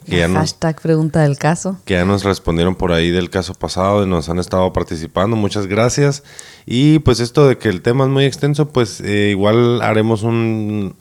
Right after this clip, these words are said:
Speaker 1: un video apéndice de esto y que ya tenemos ahí uno pendiente que estamos a punto de lanzar, que ya, ya está grabado, así que estén pendientes a nuestras redes que nos pueden encontrar en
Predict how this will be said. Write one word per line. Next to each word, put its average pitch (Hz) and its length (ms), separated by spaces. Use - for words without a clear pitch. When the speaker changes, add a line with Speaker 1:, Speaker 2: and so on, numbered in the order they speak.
Speaker 1:
un 98 160
video 104 160
apéndice 101 400
de 92 240
esto 127 260
y 104 100
que 98 160
ya 90 200
tenemos 101 280
ahí 92 120
uno 95 180
pendiente 90 420
que - 100
estamos 92 280
a 92 60
punto 92 320
de 92 80
lanzar, 85 400
que 107 100
ya, 85 260
ya 87 100
está 87 180
grabado, 95 340
así 107 160
que - 80
estén 82 220
pendientes 90 560
a 139 220
nuestras 127 400
redes 117 420
que 110 120
nos 87 140
pueden 98 220
encontrar 87 600
en 82 360